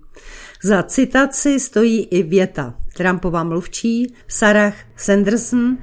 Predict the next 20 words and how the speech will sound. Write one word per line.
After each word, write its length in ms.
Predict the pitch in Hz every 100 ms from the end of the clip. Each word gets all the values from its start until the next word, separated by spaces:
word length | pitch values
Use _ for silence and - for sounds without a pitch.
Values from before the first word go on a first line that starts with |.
| - - -
byla 220 | 226 214
nedávno 540 | 220 214 254 269 277 240
vyhozena 640 | 247 254 226 254 254 220 -
z 100 | 190
restaurace 640 | 202 - 247 226 214 240
ve 140 | 202
Virginii 640 | 185 175 165 220 208 208 190
jen 180 | 220
proto, 580 | 254 226 226 220 208 208 208 - - -
že 200 | 180 226
pro 220 | 220 196
prezidenta 600 | - 185 180 185 196 -
pracuje. 680 | - 214 226 - 180 170 170 -
To 80 | 190
je 120 | 180
něco, 500 | 180 170 - 190 196 - - -
co 200 | - 262
už 260 | 233 233 170
dobře 360 | 180 160 175
známe 380 | 165 165 160 165